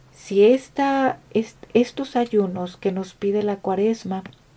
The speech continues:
nuestra Santa Madre Iglesia, te causan, eh, te causan inquietud, te quitan la paz y te dicen, "Eso ya no", eso significa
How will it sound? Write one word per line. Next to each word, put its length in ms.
nuestra 400
Santa 400
Madre 320
Iglesia, 640
te 180
causan, 760
eh, 480
te 140
causan 960
inquietud, 920
te 140
quitan 420
la 160
paz 540
y 40
te 120
dicen, 260
"Eso 200
ya 220
no", 560
eso 220
significa 680